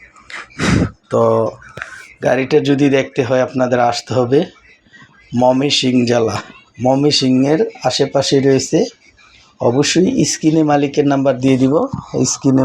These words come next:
মালিকের নাম্বারে কথা বলে গাড়িটা নিতে পারবেন। আর গাড়িটার বাজেট খুবই কম চাওয়া দাম, কারণ মালিকের জরুরি টাকার প্রয়োজন, সেই জন্য গাড়িটা খুবই অল্প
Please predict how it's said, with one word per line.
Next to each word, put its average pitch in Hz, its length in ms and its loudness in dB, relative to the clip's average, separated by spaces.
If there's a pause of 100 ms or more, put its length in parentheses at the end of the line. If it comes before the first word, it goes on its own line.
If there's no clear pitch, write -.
মালিকের 127 460 0
নাম্বারে 127 380 0 (800)
কথা 131 320 0 (120)
বলে 135 220 2 (140)
গাড়িটা 123 420 0
নিতে 123 280 0
পারবেন। 131 280 0 (1120)
আর 113 100 4 (120)
গাড়িটার 135 380 2 (100)
বাজেট 131 320 0 (160)
খুবই 143 300 4 (1120)
কম 139 140 0 (160)
চাওয়া 143 320 2
দাম, 139 140 0 (760)
কারণ 135 200 0 (100)
মালিকের 147 380 2 (100)
জরুরি 156 340 4 (140)
টাকার 139 340 -2
প্রয়োজন, 139 360 0 (280)
সেই 139 200 2
জন্য 143 180 2 (160)
গাড়িটা 131 300 2 (140)
খুবই 143 220 2 (100)
অল্প 120 140 -4